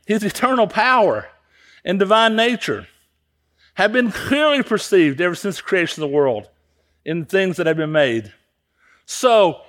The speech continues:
he is without excuse." Pharaoh is without excuse. "For although they knew God, they did not honor him as God or give thanks to him,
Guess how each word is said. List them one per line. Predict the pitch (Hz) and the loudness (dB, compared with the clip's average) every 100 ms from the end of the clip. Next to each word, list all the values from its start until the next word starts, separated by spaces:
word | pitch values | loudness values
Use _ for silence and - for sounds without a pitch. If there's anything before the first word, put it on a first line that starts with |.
| _ | _
he | - 247 254 247 247 233 - | -8 -2 2 2 2 0 -6
is | 220 233 240 233 - | -2 2 6 4 2
without | 196 233 233 214 214 202 | -6 0 2 4 4 4
excuse." | 190 - - 170 113 - - _ _ _ _ _ _ _ _ _ _ _ _ | 0 -8 -8 -6 -8 -10 -20 _ _ _ _ _ _ _ _ _ _ _ _
Pharaoh | - 247 254 214 165 - - | 2 4 6 6 4 0 -4
is | 254 233 185 190 | 2 4 4 0
without | 226 220 208 196 | 2 4 4 2
excuse. | - - 208 165 110 - - _ _ _ _ _ _ _ _ _ _ _ _ _ _ | -4 -8 -6 -6 -6 -12 -20 _ _ _ _ _ _ _ _ _ _ _ _ _ _
"For | _ 180 | _ 0
although | 175 196 202 208 | 4 4 6 4
they | 196 | 2
knew | 180 202 233 | 2 0 0
God, | 185 151 113 98 - - _ _ _ _ _ _ _ _ _ _ _ _ _ _ _ _ _ - | 2 2 0 -4 -12 -20 _ _ _ _ _ _ _ _ _ _ _ _ _ _ _ _ _ -6
they | 151 | -4
did | |
not | 165 151 | -2 -2
honor | 156 175 170 | 0 0 0
him | |
as | 151 131 | -6 -6
God | 135 120 113 107 _ _ | -4 -2 -4 -8 _ _
or | 135 | -10
give | 139 135 | -8 -6
thanks | 160 160 - | -4 -4 -6
to | 143 | -10
him, | 135 110 101 | -8 -8 -12